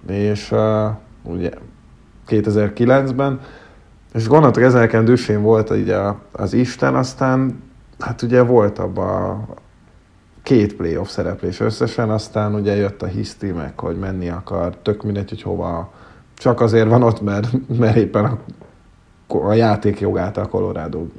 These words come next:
birtokolja, és, ö, hát ugye ahova ment annó, ugye van ez a, a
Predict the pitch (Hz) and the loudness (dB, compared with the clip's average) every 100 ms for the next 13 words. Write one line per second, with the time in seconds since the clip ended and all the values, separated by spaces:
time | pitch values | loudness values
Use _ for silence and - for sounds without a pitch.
0 | - 104 117 110 104 104 107 107 113 110 | -10 -4 -4 -2 -4 0 0 2 0 -2
1 | - 117 113 113 - - - _ _ _ | -4 0 -2 -4 -12 -20 -20 _ _ _
2 | _ _ - _ _ _ _ - 104 98 | _ _ -20 _ _ _ _ -8 -4 2
3 | 120 123 127 127 127 - - - 131 143 | 6 8 8 4 -4 -10 -14 2 8 8
4 | 113 107 107 101 98 104 120 123 123 131 | 8 6 4 0 0 0 2 4 6 6
5 | 127 101 107 107 107 - - 98 98 101 | 4 4 2 2 -2 -12 -6 -4 -2 -2
6 | 110 | -6